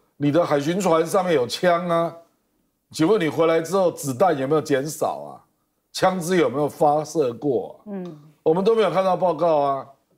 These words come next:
Speaker 1: 也没有看到你海巡船的雷达航机图啊，你只敢公布海，海巡署自己画的示意图啊。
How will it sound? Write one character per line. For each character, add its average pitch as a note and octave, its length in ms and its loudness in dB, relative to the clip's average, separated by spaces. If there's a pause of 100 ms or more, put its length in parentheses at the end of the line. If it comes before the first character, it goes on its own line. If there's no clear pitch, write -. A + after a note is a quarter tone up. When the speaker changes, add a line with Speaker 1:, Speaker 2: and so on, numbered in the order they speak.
(380)
Speaker 1:
也 D3 120 2
没 F#3 120 2
有 F#3+ 80 0
看 G3 180 0
到 F#3+ 200 0
你 C#3 180 -4
海 C3 180 -2
巡 D3 220 -2
船 D3+ 260 0
的 D3 240 0 (280)
雷 D#3+ 260 0
达 E3 260 0
航 D3+ 240 -2
机 E3+ 240 -4
图 C3 280 -4
啊， C#3 280 2 (520)
你 F3 120 -2
只 G3 160 0
敢 D#3+ 280 0
公 F#3+ 240 0
布 F3 420 -2 (400)
海， C#3+ 240 2
海 D3 180 0
巡 G3 200 -4
署 E3 100 0
自 A3 160 -4
己 D3 120 0
画 D#3+ 280 2
的 C#3+ 120 0
示 D#3 320 -2
意 D3+ 200 -2
图 A2 280 -10
啊。 A2+ 220 -4